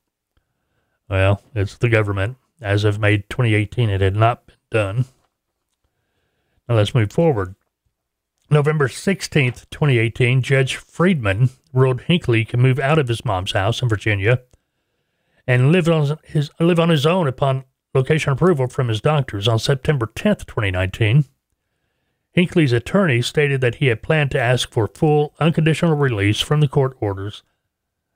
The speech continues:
that determined how he could live by the end of the year. Let's, uh, fast forward to September twenty-seventh, twenty twenty-one.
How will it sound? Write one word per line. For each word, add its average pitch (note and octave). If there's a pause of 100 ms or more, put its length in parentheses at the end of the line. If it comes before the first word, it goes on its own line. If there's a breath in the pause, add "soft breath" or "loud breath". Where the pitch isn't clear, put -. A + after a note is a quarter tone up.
(100)
that A2+
determined B2
how A2+
he G#2+
could A2+
live G#2+
by G#2
the G2
end F#2+
of G2+
the A2+
year. D3 (1700)
Let's, F#2
uh, F#2+
fast G2
forward A2+
to G2
September B2+
twenty-seventh, A2 (640)
twenty G#2
twenty-one. G#2